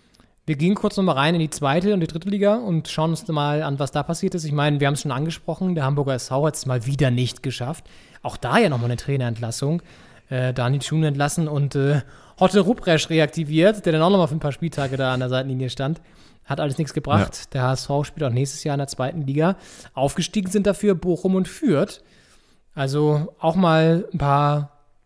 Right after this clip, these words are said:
Speaker 1: neue Gesichter in der Liga. Tut ja irgendwie auch mal gut. Finde ich ganz, finde ich ganz gut eigentlich.
Speaker 2: Das stimmt. Fürth war ja vor ein paar Jahren, glaub ich, schon mal eine Saison dabei.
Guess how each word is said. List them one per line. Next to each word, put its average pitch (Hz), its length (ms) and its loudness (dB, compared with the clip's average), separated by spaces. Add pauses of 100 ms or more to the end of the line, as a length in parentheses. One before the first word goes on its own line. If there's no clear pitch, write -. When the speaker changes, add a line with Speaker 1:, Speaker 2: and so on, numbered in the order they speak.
(160)
Speaker 1:
neue 170 260 6
Gesichter 175 520 -2 (260)
in 147 120 -4
der 123 120 0
Liga. 110 360 -6
Tut 170 200 -4
ja 165 100 -2
irgendwie 196 220 -2
auch 220 100 -6
mal 135 120 -2
gut. 107 160 -8
Finde 185 160 2
ich - 40 -12
ganz, 202 300 -4
finde 208 140 -2
ich 190 60 -6
ganz 208 160 -4
gut 180 140 -6
eigentlich. 92 400 -6 (1500)
Speaker 2:
Das - 120 -2
stimmt. 117 180 -2
Fürth 156 260 2
war 123 140 6
ja 143 220 2
vor 139 320 2
ein 123 160 0
paar 117 180 2
Jahren, 131 500 0
glaub 117 220 0
ich, 135 100 -2
schon 127 140 0
mal 123 120 0
eine 127 240 0
Saison 120 260 2
dabei. 110 360 2